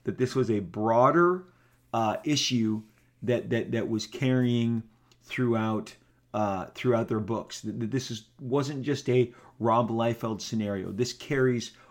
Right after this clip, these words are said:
over their entire line. I believe it's indicative of how, uh, the comic books would continue to evolve over the de-, that decade. It speaks to,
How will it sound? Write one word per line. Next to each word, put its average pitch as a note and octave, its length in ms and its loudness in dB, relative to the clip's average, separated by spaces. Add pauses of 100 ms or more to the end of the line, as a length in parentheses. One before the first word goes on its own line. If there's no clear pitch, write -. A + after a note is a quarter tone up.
(120)
over B2+ 240 4
their A#2 160 2
entire D3 500 0
line. B2+ 460 0 (460)
I A#2 80 2
believe A#2+ 340 2
it's - 140 -6
indicative C3 580 0
of G#2+ 100 -4
how, A#2 480 2 (400)
uh, G2 300 -2
the E2+ 140 -6
comic B2+ 420 0
books A2+ 360 -4
would A2+ 280 0
continue C3+ 440 -2
to A2+ 160 0
evolve A#2+ 420 2
over G#2+ 240 -2
the G2 120 -6
de-, B2 320 0
that G#2+ 280 -2
decade. A#2 440 -2
It G#2 120 -6
speaks - 400 -8
to, A2 360 -2